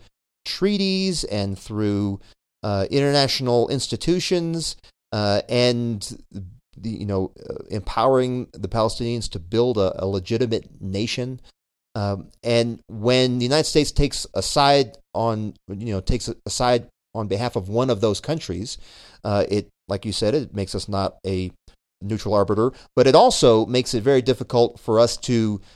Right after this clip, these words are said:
negotiate into place these international structures that would introduce that type of stability, or to be comfortable with somebody like the U N, uh, coming in, or some other coalition coming in and being that international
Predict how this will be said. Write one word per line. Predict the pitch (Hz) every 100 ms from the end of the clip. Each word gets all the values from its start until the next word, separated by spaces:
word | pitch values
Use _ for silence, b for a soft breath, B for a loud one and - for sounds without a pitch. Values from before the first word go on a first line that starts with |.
| b -
negotiate | 101 120 120 - 123 113
into | 123 131 123
place | - 110 95 95 - -
these | 107 104
international | - 110 104 101 98 104 92
structures | - - - 147 - 98 92 90
that | 85
would | 95
introduce | 107 - 98 104
that | - -
type | - 95
of | 82
stability, | - 95 156 113 107 - B B
or | - 143
to | - 127
be | 147 143
comfortable | - 175 196 - 110 101 95 - b b
with | 104
somebody | - 147 135 123
like | 131 135
the | 117
U | 131 147
N, | 143 151 104 98 107 _ _ _
uh, | 110 101 95 95
coming | - 123 113 110
in, | 104
or | 98
some | - 135
other | 131 120
coalition | - 127 123 117 104 104 95
coming | 123 107 104
in | 98 95 95 - b b
and | 101 104 95
being | 117 110 101 98
that | 90 107 101 - b _ _
international | 123 113 110 110 - 98 92 87